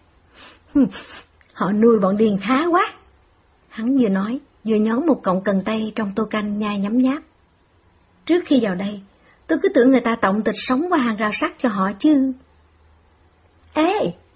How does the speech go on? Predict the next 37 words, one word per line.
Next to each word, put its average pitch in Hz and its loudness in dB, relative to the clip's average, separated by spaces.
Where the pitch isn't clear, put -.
chớ 311 4
động 247 2
vào 262 4
bữa 247 6
ăn 277 2
tối 320 2
của 381 2
bệnh 247 4
nhân," 302 4
cô 214 -4
y 208 -8
tá 208 -10
la 233 -2
lên. 202 -8
"Cung 359 0
cách 480 -2
gì 294 6
mà 277 6
lạ 269 4
thế? 427 0
Ở - 0
đây 285 4
không 294 2
ai 302 4
cư 311 2
xử 240 0
như 277 4
thế 302 0
cả." 254 0
"Ừ, 180 -8
được 196 -4
thôi." 311 2
Joe 240 0
không 233 -2
chút 294 -2
mết 320 0
lòng. 190 -4